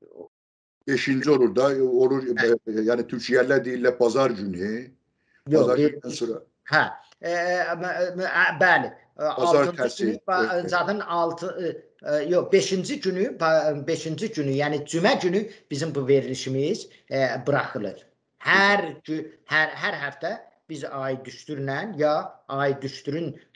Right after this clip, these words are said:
Speaker 2: təşkilatına mənsub olan şəxsiyyətlərdən gəlib, yəni bu dü-, bu, ə,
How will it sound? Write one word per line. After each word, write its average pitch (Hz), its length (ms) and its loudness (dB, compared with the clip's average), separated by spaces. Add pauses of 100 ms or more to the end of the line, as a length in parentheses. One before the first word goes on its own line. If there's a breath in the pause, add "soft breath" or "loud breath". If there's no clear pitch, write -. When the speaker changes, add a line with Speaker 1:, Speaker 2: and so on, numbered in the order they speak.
(120)
Speaker 2:
təşkilatına 131 680 -2
mənsub 127 480 -2
olan 165 160 2
şəxsiyyətlərdən 131 1160 -2 (320 soft breath)
gəlib, 147 400 0 (100)
yəni 151 300 0
bu - 160 -2
dü-, 131 220 2 (120)
bu, 160 120 2
ə, 123 280 2